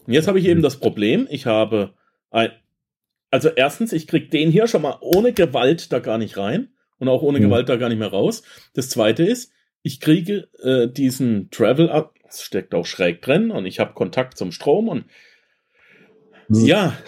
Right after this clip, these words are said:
Speaker 1: ist kacke.
Speaker 2: Ja. Ja.
Speaker 1: Ist kacke. Zum Glück hatte ich noch ein, ein weiteres Kabel. Hier oben ist nur die, die Mickey Maus dran, also ich hatte ein, ein Kabel übrig, sodass
Speaker 2: Mhm.
Speaker 1: ich diese Lampe, L-E-D-Lampe, die, äh,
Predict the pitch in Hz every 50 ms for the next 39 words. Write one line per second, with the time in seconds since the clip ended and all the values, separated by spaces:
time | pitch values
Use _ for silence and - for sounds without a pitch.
0 | - - - 170 165 - - - 208 220 220 - - 160 127 104 87 - - _
1 | _ _ _ _ _ _ _ _ _ - 107 107 107 - - - _ - 147 135
2 | - - - 190 196 - - 117 104 - - 127 117 - 175 170 - 190 160 165
3 | 147 151 160 151 - 147 131 131 135 127 - - 127 131 127 127 135 151 147 147
4 | 139 120 120 113 - - 131 131 147 156 180 190 196 196 _ - _ _ _ -
5 | 139 123 131 135 135 139 139 139 131 - 143 135 131 127 127 120 110 107 110 110
6 | 113 113 110 110 127 131 135 170 165 160 151 156 156 156 - - 156 160 156 -
7 | 131 120 110 - 131 120 - 123 117 107 92 110 107 95 - - 104 101 - -
8 | 107 98 98 104 104 113 165 165 - - 202 208 - - _ _ - - - _
9 | _ - 131 127 135 123 123 104 104 101 101 98 - - 131 131 131 120 - 127
10 | 113 107 104 - - 95 104 104 123 139 143 - 156 147 147 - - - 92 113
11 | 127 135 127 127 127 123 117 113 117 120 120 117 127 117 - 117 110 107 107 -
12 | - 95 104 101